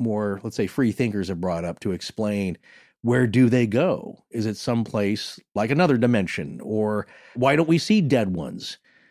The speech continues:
Why do they seem to just pop up? Like, they show up and then they seem to disappear, even in the P G F.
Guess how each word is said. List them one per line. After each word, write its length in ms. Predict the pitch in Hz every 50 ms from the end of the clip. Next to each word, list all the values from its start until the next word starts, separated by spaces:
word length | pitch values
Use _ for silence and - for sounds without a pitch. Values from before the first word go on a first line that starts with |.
| _ _
Why 280 | - 113 113 123 127 135
do 80 | 139 139
they 120 | 143 143
seem 240 | - - 160 151 139
to 60 | 135
just 300 | 123 131 131 - - _
pop 340 | - - 147 139 139 - 202
up? 260 | 226 151 90 - - -
Like, 180 | 117 110 - -
they 180 | 123 117 120
show 300 | 117 - - - 143 139
up 180 | 160 180 180 -
and 140 | 143 135 143
then 80 | 139
they 160 | 139 139 131 123
seem 360 | - - 147 147 143 139 127
to 260 | - - 139 139 131
disappear, 680 | 113 110 143 135 - 135 - - - 214 196 120 - -
even 260 | 156 202 233 247 233
in 80 | 226 214
the 40 | 196
P 200 | - - 220 208
G 200 | 170 196 226 262
F. 320 | 240 - 190 - -